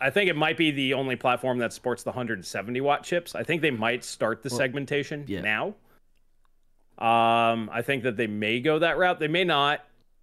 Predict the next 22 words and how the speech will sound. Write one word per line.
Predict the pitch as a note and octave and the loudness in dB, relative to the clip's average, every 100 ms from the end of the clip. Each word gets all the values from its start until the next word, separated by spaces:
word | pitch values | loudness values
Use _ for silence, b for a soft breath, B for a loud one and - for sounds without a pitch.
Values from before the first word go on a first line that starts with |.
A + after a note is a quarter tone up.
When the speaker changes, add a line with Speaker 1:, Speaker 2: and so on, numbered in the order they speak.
| _ - - | _ -8 0
Speaker 1:
But | B2+ A#2+ B2 | 2 2 0
just | E3 D#3+ | -2 0
to | D3 | 0
guarantee | D3+ D3 D3 C#3+ C#3+ | 2 4 2 0 0
that | C3 | 2
it | B2 A#2+ | 2 2
gets | B2 A#2+ | -2 -2
enough | A2+ | -6
power | - G#2+ G#2 | -2 0 0
phases | - A2 G#2 G#2+ G#2+ | -2 -6 -6 -8 -8
and | G2+ | -8
that | G2+ | -10
the | G2+ | -8
motherboards | G#2+ F#2+ G2+ G2 | -8 -6 -6 -8
are | |
good | F2 A2 | -4 -2
enough, | A#2+ B2 | 0 0
they | A#2 | 0
might | A#2+ A#2 | 0 4
be | B2 | 4
like, | A2+ - | 4 2
"This, | C3 | -2